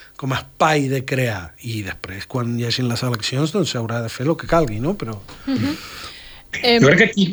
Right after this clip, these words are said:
Speaker 3: to-, tots hem, tots hem assumit d'alguna manera, eh, un, un, una cosa que s'ha de matisar molt. És a dir, s-, s'ha fet bastant el discurs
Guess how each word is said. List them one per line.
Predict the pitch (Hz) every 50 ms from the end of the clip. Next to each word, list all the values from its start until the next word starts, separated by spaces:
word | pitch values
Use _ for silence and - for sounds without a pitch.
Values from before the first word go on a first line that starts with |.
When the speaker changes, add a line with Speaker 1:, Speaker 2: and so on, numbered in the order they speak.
| - - - - - -
Speaker 3:
to-, | - 165 -
tots | - 147 135 135
hem, | 175 214 220 196 175 151
tots | - 165 147 151
hem | 196 190
assumit | - - - 165 156 160 147 156
d'alguna | 151 143 143 143 139
manera, | 131 131 127 127 131 147 190 240 240 - - _ _ _ - _ _ _ _ - -
eh, | 127 120 117 113 117 117 120 - - 196
un, | 170 139 139 143 165 175
un, | 147 147 139 139 139 131 131 131 127 123 127 123 - - - - _ _ -
una | 143 156 156
cosa | 160 170 175 214
que | 208 190 170
s'ha | - 156 156
de | 151 147
matisar | 160 160 156 156 127 135 139 127
molt. | 131 151 143 120 107 101 95 _ _ _ _ - - - -
És | 147 131
a | 143
dir, | 143 139
s-, | 135 - - -
s'ha | - - 170 165
fet | 180 190 185 -
bastant | - 180 - - 180 180
el | 180 165
discurs | 160 - - - 196 196 196 233 226 190 -